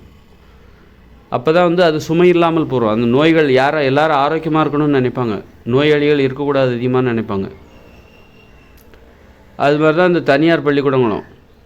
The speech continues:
தனியார் அரசு பள்ளிக்கூடங்கள் வந்து அந்த கல்வியை எளிதாக்கணும்னு தான் பார்ப்பாங்க, வேலையை எளிதாக்க வேண்டும் என்று பார்ப்பார்கள்.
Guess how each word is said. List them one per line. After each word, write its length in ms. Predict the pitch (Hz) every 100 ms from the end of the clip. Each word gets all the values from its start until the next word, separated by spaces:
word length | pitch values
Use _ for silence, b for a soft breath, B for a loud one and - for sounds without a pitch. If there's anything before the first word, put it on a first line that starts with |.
| - - B B B
தனியார் 400 | - 131 165 156
அரசு 220 | 139 156 165
பள்ளிக்கூடங்கள் 580 | 160 160 151 151 147 147
வந்து 180 | 151 233 240 B B
அந்த 180 | - 143
கல்வியை 400 | 131 147 175 180
எளிதாக்கணும்னு 640 | 156 170 180 175 170 165 170
தான் 140 | 147
பார்ப்பாங்க, 320 | 131 113 101 - - - - - -
வேலையை 360 | 127 165 175 160
எளிதாக்க 340 | 151 156 156
வேண்டும் 220 | 151 143 143
என்று 160 | 139
பார்ப்பார்கள். 500 | 127 117 113 104 92